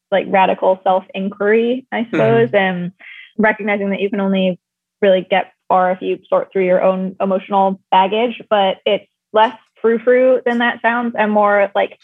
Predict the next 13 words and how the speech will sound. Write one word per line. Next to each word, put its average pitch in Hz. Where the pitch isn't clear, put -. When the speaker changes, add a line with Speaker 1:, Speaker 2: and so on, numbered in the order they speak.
Speaker 1:
highly 233
practical. 208
Jerry 214
is 202
a 190
giant 190
coach 196
of, 190
like, 190
top 208
C 196
E -
Os, 240